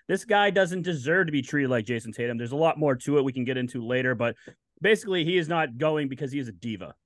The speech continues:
That's what it's coming down to. He is that basic diva, the smartest guy in the room. He wants to be an alpha, like we've said all along. This is why this guy's not signing. There's more to it that we're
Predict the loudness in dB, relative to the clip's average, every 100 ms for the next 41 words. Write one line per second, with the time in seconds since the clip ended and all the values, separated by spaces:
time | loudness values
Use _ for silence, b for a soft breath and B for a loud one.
0 | _ -4 -2 2 2 4 2 2 2 0
1 | -4 -8 -4 -2 -2 -2 -2 -2 -2 -4
2 | -6 -4 -2 -2 -4 B B -6 2 4
3 | 4 4 2 2 2 0 0 -2 B B
4 | -6 -6 -6 -2 0 0 0 -2 -2 -2
5 | -4 -6 -8 -6 0 4 6 6 4 2
6 | 0 -4 b b b -10 -6 -6 -2 0
7 | 2 2 0 0 -2 -6 -6 -6 -6 -8
8 | -6 0 0 0 0 0 0 -4